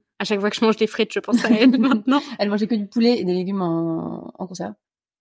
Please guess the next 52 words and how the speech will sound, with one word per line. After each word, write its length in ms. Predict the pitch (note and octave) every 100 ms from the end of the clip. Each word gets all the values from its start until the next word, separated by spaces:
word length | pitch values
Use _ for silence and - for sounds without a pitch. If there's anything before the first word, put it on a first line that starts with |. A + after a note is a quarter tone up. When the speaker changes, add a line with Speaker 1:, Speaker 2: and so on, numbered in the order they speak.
| _
Speaker 1:
Et 80 | A#3+
pourquoi ? 460 | - A#3 - C4 D#4
Parce 160 | A#3+
que 100 | A3+
son 200 | A#3 G#3+
père 220 | G3+ A3 A#3+
est 60 |
obsédé 340 | G3+ - G3+ G#3
à 80 |
l'idée 200 | G#3 F#3
de 80 | G3
la 80 | G3
Speaker 2:
Bon. 80 | F3+
Speaker 1:
faire 100 | F#3
maigrir. 480 | F#3 F#3 G3 G3 C4+ - _ _
Parce 300 | - G#3+ -
que, 200 | - -
euh, 580 | A#3+ C#4 C#4+ G#3+ F#3+ G3 F#3
il, 420 | F#3 F#3+ F#3+ F#3+ F#3 _ -
tout 120 | B3
le 40 | B3
monde 100 | A#3+
a 80 |
décidé 360 | G3+ G#3 G#3 A3+
qu'elle 120 | A3
était 200 | F#3+ F#3
trop 220 | F3+ G3
grosse, 480 | F3 F3 G3+ C4 -
parce 200 | - F#3+
qu'évidemment, 520 | - F3 F#3 G3+ G#3
elle 100 | G#3
a 80 | F3+
plus 200 | F3 A3
le 140 | G3+ G3
corps 460 | - G#3+ G#3 -
qu'elle 240 | - F3+ F3+
a 140 | F3+
à 60 | F3
seize 340 | - F#3+ F#3
ans 160 | G3+ G3+
et 80 |
tout 160 | F3+ -
le 80 | G3+
monde 140 | G3+
veut 160 | F3+ F#3+
qu'elle 200 | F#3+ F3+
retrouve 420 | F3+ F#3 - G3
son 160 | - F3+
corps 260 | - F#3
de 80 | F3
seize 300 | E3+ F3+ E3+
ans. 180 | F#3 B3